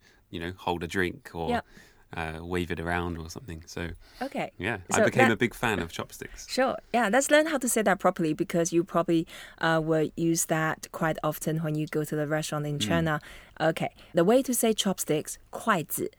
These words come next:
Speaker 1: 筷子。
Speaker 2: 筷子. Kuai, it actually just means chopsticks. And then zi is actually just the suffix to describe a bit like
Speaker 1: The
Speaker 2: ness.
Speaker 1: object.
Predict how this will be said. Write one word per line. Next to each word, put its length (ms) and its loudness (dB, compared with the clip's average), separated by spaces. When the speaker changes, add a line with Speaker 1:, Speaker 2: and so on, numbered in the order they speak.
Speaker 1:
筷 300 -2
子。 240 -10
Speaker 2:
筷 240 0
子. 280 -2
Kuai, 540 0
it 240 -2
actually 320 0
just 200 -6
means 200 -2
chopsticks. 600 -4
And 220 0
then 320 2
zi 240 0
is 260 0
actually 520 -2
just 360 -2
the 120 -2
suffix 800 -4
to 340 -2
describe 600 -2
a 80 2
bit 200 4
like 420 -2
Speaker 1:
The 60 0
Speaker 2:
ness. 200 2
Speaker 1:
object. 460 -8